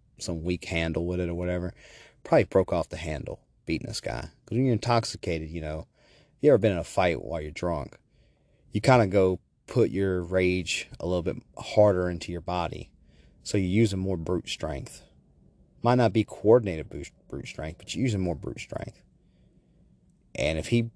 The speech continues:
hit him fifteen to twenty times, let's just say he got him, he got lucky and hit him on the first hit, right? Knocked him on the ground and just started beating him while he was on the ground. And he hit him so hard the,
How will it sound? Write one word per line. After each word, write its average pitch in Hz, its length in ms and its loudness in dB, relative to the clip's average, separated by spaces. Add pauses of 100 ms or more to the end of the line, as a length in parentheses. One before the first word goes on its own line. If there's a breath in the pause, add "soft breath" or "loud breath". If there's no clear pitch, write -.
(580)
hit 104 220 2
him 87 100 0
fifteen 95 360 -2
to 82 60 -2
twenty 80 280 -6
times, 87 540 -4
let's 104 200 2
just - 140 -2
say 98 100 2
he 92 100 0
got 95 200 4
him, 87 180 -4
he - 80 -8
got 95 160 4
lucky 90 320 0
and 82 80 -4
hit 92 140 -2
him 87 100 -4
on 85 80 -8
the 76 80 -10
first - 300 -4
hit, 85 320 -6
right? 82 300 -8 (100)
Knocked 85 320 -4
him 85 100 -4
on 76 80 -6
the 69 60 -8
ground 71 340 -8 (240)
and 78 140 -8
just - 100 -6
started 80 320 -2
beating 90 220 -2
him 85 80 -4
while 82 140 -4
he 82 40 -6
was 85 80 -8
on 80 120 -6
the 76 60 -8
ground. - 360 -8 (960 soft breath)
And 71 180 -2
he 92 140 -2
hit 98 120 4
him 92 120 0
so 95 180 0
hard 92 360 4
the, 85 200 -6